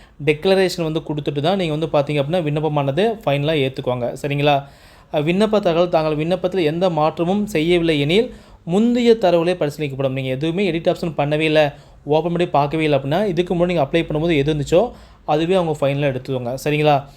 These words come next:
எந்த காரணத்தை கொண்டும் உங்களுடைய மொபைல் ஃபோனும் சரி, இமெயில் அட்ரஸும் சரி, மாத்தவே முடியாது. சரிங்களா? இது ரெண்டுமே பார்த்தீங்கன்னா,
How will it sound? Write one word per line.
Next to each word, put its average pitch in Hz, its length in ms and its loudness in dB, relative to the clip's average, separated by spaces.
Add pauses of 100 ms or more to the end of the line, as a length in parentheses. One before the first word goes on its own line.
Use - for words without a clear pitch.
(220)
எந்த 190 400 2
காரணத்தை 156 460 0
கொண்டும் 143 360 -2
உங்களுடைய 139 340 -4
மொபைல் 135 360 0
ஃபோனும் 151 300 -4
சரி, 139 300 -2 (500)
இமெயில் 196 420 4
அட்ரஸும் 147 360 -2
சரி, 143 180 0 (220)
மாத்தவே 143 640 -2
முடியாது. 135 760 0
சரிங்களா? 139 360 0 (340)
இது 139 140 -2
ரெண்டுமே 147 340 0
பார்த்தீங்கன்னா, 147 360 0